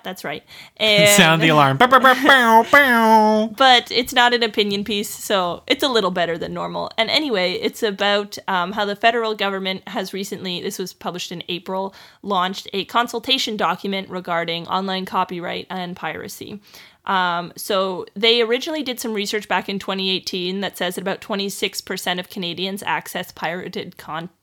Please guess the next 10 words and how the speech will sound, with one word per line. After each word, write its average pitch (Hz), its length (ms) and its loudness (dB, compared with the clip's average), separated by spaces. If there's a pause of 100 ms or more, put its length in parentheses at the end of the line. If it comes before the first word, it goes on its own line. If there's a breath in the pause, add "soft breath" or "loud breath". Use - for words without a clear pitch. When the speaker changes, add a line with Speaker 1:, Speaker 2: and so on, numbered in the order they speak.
(100)
Speaker 1:
uh, 156 220 -6
content 170 600 -8
on 170 120 -8
the 180 100 -10
internet 165 400 -6
regularly. 165 840 -8 (460 soft breath)
Um, 175 540 -2
the 208 160 -2
government 202 500 -2
is 202 160 -6